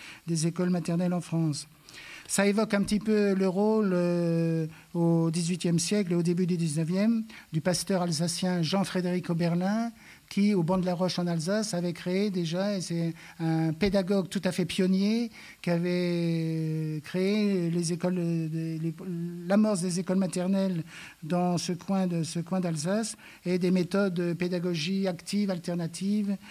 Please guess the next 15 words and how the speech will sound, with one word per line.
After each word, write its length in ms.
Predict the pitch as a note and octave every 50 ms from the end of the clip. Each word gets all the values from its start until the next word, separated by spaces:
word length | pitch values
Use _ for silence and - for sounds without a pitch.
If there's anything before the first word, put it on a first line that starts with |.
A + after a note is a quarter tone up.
| - - - - - - -
telles 220 | - F3+ F3+ E3+
qu'il 300 | E3+ - F3+ F3 E3+ E3+
les 180 | F3 F3 F3 E3
développait 520 | F3 E3+ E3 F3 E3+ D#3+ E3+ F#3 F#3+ F#3+
auprès 280 | F#3 E3+ E3+ - F3+ F3+
des 220 | F3+ E3+ D3+ D#3+
enfants 320 | E3 E3 D#3+ - F#3 F#3
du, 260 | F#3 E3+ E3+ E3 D#3+ D3+
du 140 | D#3 E3
village 400 | D3+ E3+ E3+ E3+ F3 F3+ F3+ E3
du 100 | D3 E3+
banc 140 | D#3+ F3 F3
de 80 | E3+ E3
la 80 | D#3+
Roche. 340 | D3 D3+ D3 C#3+ C3+ - -